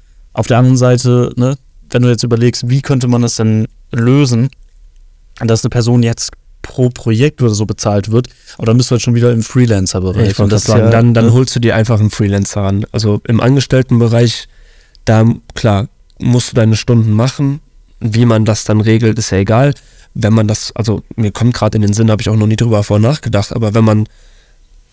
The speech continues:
Speaker 2: seine Wochenstundenzeit nicht am Tag macht, sondern wirklich auf die Woche oder sogar auf den Monat verteilt, angenommen, ich möchte heute zwölf Stunden arbeiten.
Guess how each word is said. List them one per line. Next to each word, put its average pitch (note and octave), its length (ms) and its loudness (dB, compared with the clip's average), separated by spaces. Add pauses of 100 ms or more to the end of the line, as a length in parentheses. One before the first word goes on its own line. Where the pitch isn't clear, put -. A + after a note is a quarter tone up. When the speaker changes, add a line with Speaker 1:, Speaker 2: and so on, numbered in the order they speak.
(140)
Speaker 2:
seine G#2+ 460 0
Wochenstundenzeit C3 1120 -2
nicht B2 300 0
am G#2 300 -2 (160)
Tag - 540 -4 (240)
macht, - 560 -2
sondern A2+ 600 0 (180)
wirklich C3 280 -4
auf - 100 -4
die G#2+ 180 0
Woche C3+ 200 -2
oder A2 120 0
sogar G#2+ 200 -2
auf - 100 -6
den G2 180 0
Monat G#2+ 460 0
verteilt, C3+ 640 -4 (640)
angenommen, C3 540 2
ich - 180 -4
möchte C3 560 0 (320)
heute A#2+ 520 0 (180)
zwölf C#3+ 400 0
Stunden B2+ 400 -2
arbeiten. G2 640 -2